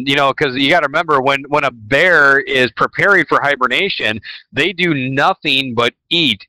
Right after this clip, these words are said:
and eat, and, I mean, they live to eat. Okay, and they eat to live, all right? So they just continuously eat. They gorge themselves from the day they wake up till the day they have to hibernate,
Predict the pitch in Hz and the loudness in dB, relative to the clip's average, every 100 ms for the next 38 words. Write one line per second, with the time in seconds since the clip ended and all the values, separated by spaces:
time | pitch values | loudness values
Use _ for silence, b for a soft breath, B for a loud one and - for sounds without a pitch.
0 | _ 120 110 _ 165 156 107 - _ 127 | _ -6 -6 _ -2 0 -2 -6 _ -4
1 | 127 139 143 131 110 127 170 143 131 131 | -2 -4 -2 -4 -2 0 0 -2 -4 -2
2 | 143 160 - - B B B B - 120 | 0 -2 -4 -12 B B B B -4 -2
3 | 117 123 113 113 117 131 151 160 151 139 | -2 0 0 0 -2 -4 -2 -2 -4 -4
4 | 135 151 160 180 101 B B B B B | -4 0 2 2 0 B B B B B
5 | - 113 113 127 - 120 _ _ _ _ | -2 0 2 0 -4 -20 _ _ _ _
6 | _ _ _ - 123 156 151 147 160 165 | _ _ _ -12 -4 0 2 2 0 0
7 | 160 - 156 120 170 170 139 139 151 165 | -2 -2 -6 -4 -2 0 0 -2 0 -2
8 | 123 123 113 131 143 190 170 120 123 117 | -2 -4 -2 0 4 4 0 -2 -2 -2
9 | - 123 117 120 135 120 107 139 147 143 | -2 0 0 -2 -2 -4 0 0 0 0
10 | 139 131 160 147 127 135 117 104 123 139 | 0 0 0 0 0 -4 -4 -2 0 0
11 | 135 120 131 - 139 127 120 107 160 147 | 0 0 -4 0 2 4 2 2 0 0
12 | 117 107 | 0 -2